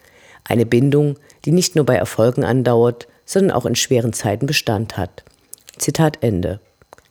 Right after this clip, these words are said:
Das Wort Tradition bezeichnet die Weitergabe von Handlungsmustern, Überzeugungen und Glaubensvorstellungen. Damit ist auch klar, dass sich diese in den sechs Jahrzehnten des Bestehens immer wieder stark verändert haben.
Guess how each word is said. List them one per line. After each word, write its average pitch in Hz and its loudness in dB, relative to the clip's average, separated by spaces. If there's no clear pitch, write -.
Das - 0
Wort - 0
Tradition 120 0
bezeichnet 131 -2
die 123 -4
Weitergabe 139 2
von 113 -6
Handlungsmustern, 123 -2
Überzeugungen 123 0
und - -4
Glaubensvorstellungen. 107 -2
Damit 135 2
ist - -4
auch - -2
klar, 107 0
dass - -2
sich 151 -2
diese 160 0
in 131 -2
den 127 2
sechs 107 -2
Jahrzehnten 135 -2
des 120 -4
Bestehens 120 0
immer 131 0
wieder 117 -2
stark 110 -2
verändert - -2
haben. 104 -4